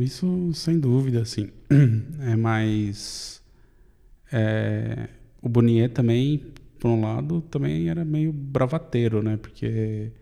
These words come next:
ele poderia ter executado o plano sem esses caras, se ele quisesse. Tanto que depois ele pegou e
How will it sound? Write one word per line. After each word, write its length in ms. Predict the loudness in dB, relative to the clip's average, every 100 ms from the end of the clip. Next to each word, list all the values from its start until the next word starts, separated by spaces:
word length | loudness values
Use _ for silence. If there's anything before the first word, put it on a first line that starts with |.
| -20 -20 -20 -20 -12
ele 80 | -4
poderia 300 | -2 2 0
ter 520 | 2 0 0 0 0
executado 920 | -2 -2 -6 -4 -2 -2 -2 -4 -4 -8 -12 -16
o 40 |
plano 360 | -6 0 0 0
sem 340 | -2 -4 -2
esses 260 | -4 -6 -12
caras, 400 | -6 -4 -4 -6
se 80 | -6
ele 80 | -6
quisesse. 460 | -6 -6 -8 -12 -20 -20 -20 -20 -20 -20 _
Tanto 220 | -10 -10 -10
que 80 |
depois 380 | -6 -4 0 0
ele 100 | 0
pegou 680 | -4 -4 0 0 0 0 -2
e 200 | -2 -4